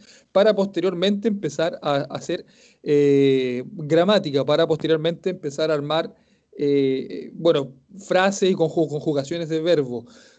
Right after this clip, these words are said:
Lo que me, me manifestaban ellas, de hecho, es que de pronto podríamos, eh, hacer una clase como introductoria, más o menos también para, me imagino que hay gente de, de Perú que, que seguramente también, eh, le interesaría. No, probable es que sí.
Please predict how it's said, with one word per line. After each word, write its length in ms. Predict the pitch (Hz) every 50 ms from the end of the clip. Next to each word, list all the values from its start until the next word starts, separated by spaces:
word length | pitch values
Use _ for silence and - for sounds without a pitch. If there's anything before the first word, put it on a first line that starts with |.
| _
Lo 80 | - 139
que 120 | 156 156
me, 180 | 151 156 160 -
me 160 | 165 165 160
manifestaban 680 | 156 151 151 151 156 151 151 139 139 180 180 180 170 175
ellas, 200 | 185 190 185 180
de 120 | 170 175
hecho, 160 | 180 180 - 180
es 60 | 185
que 180 | - 170 160
de 100 | 156 156
pronto 380 | 143 143 160 175 - - - 170
podríamos, 720 | 165 156 151 147 151 160 165 170 170 170 175 180 170 - _ _ -
eh, 460 | - 143 143 139 139 135 135 131 131 127
hacer 260 | 123 120 - 165 160
una 160 | 160 156 147 135
clase 300 | 143 156 165 160 - 151
como 180 | 147 147 147
introductoria, 720 | 143 135 - 151 151 143 135 135 139 - 160 170 170 170 170
más 140 | 165 156 147
o 120 | 139 139 135
menos 240 | 151 156 160 156
también 280 | - 143 135 147 156 156
para, 260 | 156 160 156 147 143 139 - - -
me 220 | - 123 139 165
imagino 260 | 147 139 143 151 147
que 80 | 139 143
hay 100 | 139 139
gente 300 | 143 151 143 - - 156
de, 260 | 147 143 135 135 139
de 100 | 143 147 135
Perú 300 | 143 139 143 156 156 147
que, 240 | 143 139 135 135 - - - _ _ _ _ _ _ _
que 80 | -
seguramente 480 | - 139 139 139 143 151 143 143 - 135
también, 500 | 147 139 139 147 147 151 151 151 151 - - - _ -
eh, 400 | 139 135 135 131 127 123 123 123
le 80 | 123 131
interesaría. 540 | 135 131 139 135 123 139 139 127 - - - _ _ _ _ _ -
No, 160 | 143 135 135
probable 180 | 151 143 131
es 60 | 120 -
que 60 | 131
sí. 160 | - 143 139